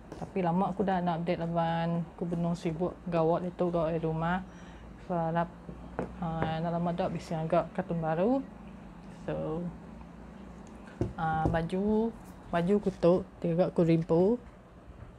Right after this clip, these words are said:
Di Sheng Siong. Ah, design aku kumpu, ngoprint bawa kedai. So, siapa-siapa kau print baju, kena YouTube,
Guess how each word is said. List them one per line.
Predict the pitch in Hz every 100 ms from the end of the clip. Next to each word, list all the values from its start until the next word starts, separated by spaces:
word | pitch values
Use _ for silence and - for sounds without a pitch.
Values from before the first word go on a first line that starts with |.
| - - - 175
Di | 170
Sheng | 170 185 175
Siong. | 208 233 247 - - - - - - - - - - - - -
Ah, | 160 156 156 156 156 160 - - - - - - 170
design | 170 175 175
aku | 175
kumpu, | 175 170 196 220
ngoprint | 180 160 180 175
bawa | 165 160 165
kedai. | 165 160 151 160 - -
So, | - 160 160
siapa-siapa | 165 - 175 170 - 180 175 175
kau | 180 165 - -
print | 180
baju, | 165 156 185 226 247
kena | 180 170
YouTube, | 165 - 233